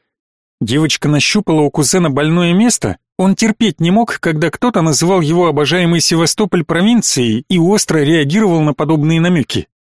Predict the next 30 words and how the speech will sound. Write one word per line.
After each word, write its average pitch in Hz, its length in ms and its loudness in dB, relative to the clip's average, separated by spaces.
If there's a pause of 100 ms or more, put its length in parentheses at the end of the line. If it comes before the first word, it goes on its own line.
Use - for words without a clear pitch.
(760)
"Отстань 165 600 0
уже, 120 260 -2 (280)
тоже 143 300 0
мне 143 200 -2
принцесса 165 580 0
Лея 160 300 0
нашлась". 139 520 -2 (720)
Сестра - 480 -2
с - 80 -2
ее 151 320 0
светлой 165 420 0
косой, 185 380 0
уложенной 156 440 2
бубликом 160 520 0
на 160 80 0
затылке, 202 560 0
и - 180 -4
правда 180 400 -2
чем-то 160 340 0
напоминала 170 560 0
сестру 180 480 0
Люка 170 280 0
Скайуокера. 175 720 -2 (360)
"Ну 120 160 0
чего 214 280 0
ты 170 100 -6
привязалась 185 580 0
ко 170 120 -2
мне, 165 200 0
прилипала?" 160 840 -2